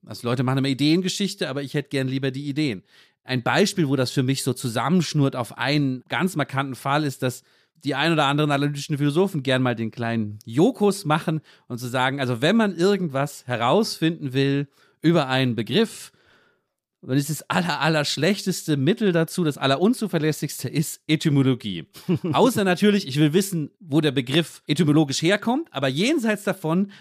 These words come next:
Speaker 1: bringt mir das Wissen darum, dass Ökonomie von griechisch Oikos, das Haus, kommt, ja,
Speaker 2: <laughs>
Speaker 1: bringt mir erstmal wenig, wenn ich wissen will, wie Inflation funktioniert oder wie Wirtschaftswachstum funktioniert. So.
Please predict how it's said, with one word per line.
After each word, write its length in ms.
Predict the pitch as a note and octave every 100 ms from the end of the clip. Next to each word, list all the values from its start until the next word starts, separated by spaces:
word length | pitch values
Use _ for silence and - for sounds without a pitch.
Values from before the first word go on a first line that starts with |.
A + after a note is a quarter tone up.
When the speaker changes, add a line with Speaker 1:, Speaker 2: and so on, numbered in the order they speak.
| _
Speaker 1:
bringt 500 | C3 D#3 B3+ D4+ -
mir 120 | F3+
das 240 | E3 C#3+ C3+
Wissen 320 | B3+ - G3
darum, 520 | D3+ B2+ A#2+ C3+ F#3 - _ _
dass 340 | C3 C#3 - -
Ökonomie 800 | G3 F3 E3+ D3+ D#3 F#3+ A3+ B3+
von 480 | - - C3+ C3+ B2+
griechisch 500 | C3 F3+ D#3 C3+ -
Oikos, 560 | C#3+ G#3 - D3+ D3+ -
das 240 | C3+ A2+
Haus, 360 | C3+ F3 G#3+ -
kommt, 460 | C3+ G#2+ D3 G3
ja, 240 | G2+ G#2 C3 -
Speaker 2:
<laughs> 80 | -
Speaker 1:
bringt 360 | C3+ G3+ A3
mir 160 | F3 F3+
erstmal 460 | F3 F3 - D3
wenig, 360 | C#3 F3 G#3 D#3
wenn 100 | D#3
ich 140 | C#3+
wissen 280 | C#3+ E3 E3
will, 180 | C#3+ C#3
wie 100 | C#3+
Inflation 560 | C#3 - B2+ D3 C#3+ C#3
funktioniert 800 | G#2+ F2+ - F#2+ F#2+ G2 F#2+
oder 400 | A#2+ A2 G#2 G#2 - _ _ -
wie 220 | A#2 A2+
Wirtschaftswachstum 720 | C3+ B2+ G#2+ G#2 F#2+ - F2
funktioniert. 640 | D#2+ E2 - F#2+ E2+ D#2+ - _ _
So. 240 | - G#2